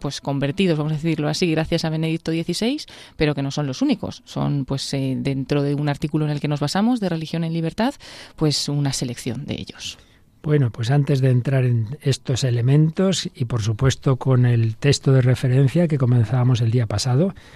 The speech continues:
Speaker 2: Francisco Insa, con todo tu corazón, con toda tu alma, con toda tu mente, formar la afectividad en clave cristiana, sobre ese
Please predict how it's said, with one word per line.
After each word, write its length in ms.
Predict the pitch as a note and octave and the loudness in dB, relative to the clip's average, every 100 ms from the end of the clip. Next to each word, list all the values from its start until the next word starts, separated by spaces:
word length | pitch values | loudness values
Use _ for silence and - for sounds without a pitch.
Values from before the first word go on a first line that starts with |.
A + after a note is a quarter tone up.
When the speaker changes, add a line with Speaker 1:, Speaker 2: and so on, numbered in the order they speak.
| - - | -20 -20
Speaker 2:
Francisco 760 | - B2+ A2+ G#2+ B2+ A2+ - A2+ | -6 0 2 2 2 -2 -2 2
Insa, 400 | B2+ C#3 A#2+ D#3+ | 6 6 4 0
con 260 | A#2+ A2+ | 0 -2
todo 280 | - C3+ B2+ | 2 2 2
tu 120 | A2+ | 0
corazón, 600 | A#2+ G#2+ G2+ C#3 D3+ D#3+ | -2 -2 -2 2 4 4
con 200 | D3 A2+ A#2 | 2 -4 -4
toda 220 | A2+ A2 | -4 -4
tu 140 | - | -2
alma, 220 | A2+ B2+ | 0 2
con 200 | C3+ B2 | 2 -2
toda 220 | A#2 B2 B2 | 0 0 0
tu 140 | A2 | 0
mente, 260 | B2 C3+ D3 | 0 2 0
formar 460 | B2+ A2+ B2+ C3 | 0 2 2 2
la 80 | B2+ | 0
afectividad 500 | B2 A#2 B2 A#2 B2 | 0 -4 -2 0 0
en 80 | A#2 | 0
clave 280 | A2+ A#2+ A#2+ | 0 0 0
cristiana, 540 | C3 - D3 E3+ G#3 - - - - - | -2 0 2 4 2 -4 -20 -20 -20 -18
sobre 640 | - B2 G#2+ G#2+ A2+ A#2 | -6 -2 0 0 2 2
ese 440 | - A#2+ A2 G#2 | 0 0 0 0